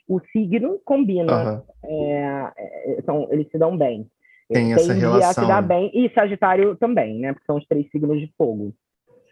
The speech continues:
Speaker 2: Sim, eu tenho
Speaker 1: Mas eu costumo falar que, assim, o, a energia do símbolo do fogo,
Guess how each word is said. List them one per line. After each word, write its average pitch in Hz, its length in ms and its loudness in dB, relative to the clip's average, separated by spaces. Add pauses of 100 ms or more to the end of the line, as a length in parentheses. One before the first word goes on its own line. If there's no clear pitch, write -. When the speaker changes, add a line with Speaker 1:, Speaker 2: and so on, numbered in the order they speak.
Speaker 2:
Sim, 110 300 0
eu 113 60 -2
tenho 170 140 2
Speaker 1:
Mas 226 260 2
eu 190 120 2
costumo 202 460 0
falar 190 400 2
que, - 100 -4
assim, 170 420 -4
o, 190 240 0
a 156 180 0
energia 190 640 0
do 151 140 -6 (100)
símbolo 165 360 2
do 139 100 -2 (100)
fogo, 160 380 2